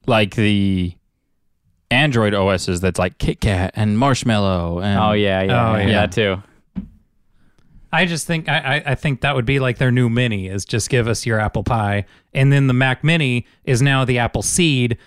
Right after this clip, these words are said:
Speaker 3: that you could stack up with Legos to make the Mac Pro.
Speaker 2: Mm.
Speaker 3: Like, you could grow up the little, like, Lego
Speaker 2: Yeah, it
Speaker 3: parts
Speaker 2: has
Speaker 3: of
Speaker 2: two
Speaker 3: your Mac
Speaker 2: U S B,
Speaker 3: tree.
Speaker 2: has two U S B Cs and
Speaker 3: Yeah.
Speaker 2: the more
Speaker 3: Just
Speaker 2: apple
Speaker 3: clack,
Speaker 2: pies.
Speaker 3: clack, clack, clack, clack.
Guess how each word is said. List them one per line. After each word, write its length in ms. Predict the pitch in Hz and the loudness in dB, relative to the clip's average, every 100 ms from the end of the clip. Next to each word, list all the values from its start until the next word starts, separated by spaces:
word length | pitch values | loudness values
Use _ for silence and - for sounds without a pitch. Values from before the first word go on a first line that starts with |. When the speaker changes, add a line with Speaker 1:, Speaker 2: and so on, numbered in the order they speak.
| _ | _
Speaker 3:
that 80 | 127 | 0
you 100 | 135 | 0
could 160 | - - | -2 -4
stack 340 | - 139 135 | 0 0 0
up 100 | 127 | 0
with 120 | 123 | 0
Legos 460 | 113 127 131 151 139 | 0 0 2 0 0
to 100 | 127 | 0
make 160 | 120 - | 0 0
the 80 | |
Mac 300 | 120 107 101 | 0 0 -2
Pro. 440 | - 185 139 113 110 _ _ - | 0 0 0 -2 -4 _ _ -2
Speaker 2:
Mm. 220 | 127 123 | 2 4
Speaker 3:
Like, 120 | 123 | 4
you 120 | 110 | 2
could 160 | 139 123 | 0 -2
grow 380 | 120 131 139 131 | 0 0 2 0
up 260 | 127 127 _ - | 0 -2 _ -16
the 180 | 127 127 | -6 -4
little, 320 | 117 123 120 - - | -4 -4 -4 -8 -8
like, 240 | 113 104 _ | -6 -6 _
Lego 480 | 147 117 123 127 120 | -8 -4 -2 0 0
Speaker 2:
Yeah, 60 | 135 | 2
it 20 | |
Speaker 3:
parts 160 | 127 120 | 2 2
Speaker 2:
has 180 | 127 135 | 0 -2
Speaker 3:
of 120 | 117 | 0
Speaker 2:
two 80 | 175 | 2
Speaker 3:
your 100 | 170 | 4
Mac 160 | 165 | 2
Speaker 2:
U 60 | 156 | 0
S 80 | 139 | 0
B, 20 | |
Speaker 3:
tree. 360 | 147 147 147 - _ | 0 0 -2 -6 _
Speaker 2:
has 160 | 135 131 | -4 -4
two 160 | - 170 | -2 0
U 200 | 165 151 | 2 0
S 120 | - | -2
B 180 | 139 127 | -2 -2
Cs 420 | - 135 110 107 | 0 0 0 -2
and 80 | 139 | 0
Speaker 3:
Yeah. 120 | 147 | 0
Speaker 2:
the 40 | 107 | 2
more 480 | 117 123 127 120 - | 0 0 0 -2 -4
Speaker 3:
Just 160 | - 143 | -4 0
Speaker 2:
apple 180 | 123 156 | 2 2
Speaker 3:
clack, 120 | 147 | 0
Speaker 2:
pies. 400 | - 135 110 104 | 2 2 2 0
Speaker 3:
clack, 240 | 147 135 131 | -2 -4 -6
clack, 320 | 135 127 - | -6 -6 -6
clack, 300 | 127 120 - | -4 -4 -6
clack. 120 | - | -16